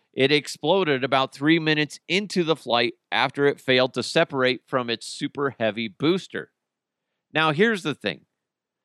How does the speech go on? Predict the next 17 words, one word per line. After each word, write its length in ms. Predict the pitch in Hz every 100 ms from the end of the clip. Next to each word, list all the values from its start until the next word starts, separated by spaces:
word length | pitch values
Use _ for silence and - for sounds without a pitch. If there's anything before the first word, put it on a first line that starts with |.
| _ _
Elon 440 | 143 190 180 170 139
Musk 360 | 156 156 -
said 340 | - 143 139 104 _ 120
before 420 | 120 - 143 151
the 80 | 120
launch 380 | 113 117 113 -
that 240 | 127 107
there's 240 | 123 123 113
a 100 | 113
fifty-fifty 680 | - 139 135 127 131 - 104
chance 380 | - 120 104
this 200 | 117 110
is 140 | 107 87
gonna 200 | 101 90
work. 300 | 87 73 - _ _ _ _ _ _ _ _ _ _ -
And 600 | 101 101 98 101 95 - -
there, 260 | 107 104